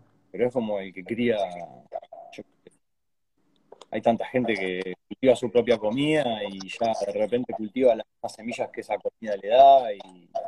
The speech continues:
también van haciendo sus propias genéticas de comida, o sea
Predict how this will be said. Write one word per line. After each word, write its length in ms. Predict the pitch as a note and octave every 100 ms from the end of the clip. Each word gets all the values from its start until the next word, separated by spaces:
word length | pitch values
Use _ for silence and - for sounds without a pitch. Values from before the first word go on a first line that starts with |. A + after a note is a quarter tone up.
| -
también 280 | F#2 G#2+ C3
van 300 | A#2 A2 A2+
haciendo 280 | G#2+ B2 A#2
sus 160 | - -
propias 320 | A#2 A2+ -
genéticas 480 | G#2+ A2+ - G#2 G2 - -
de 60 | -
comida, 420 | A#2 D3 B2 G#2
o 140 | G2
sea 160 | _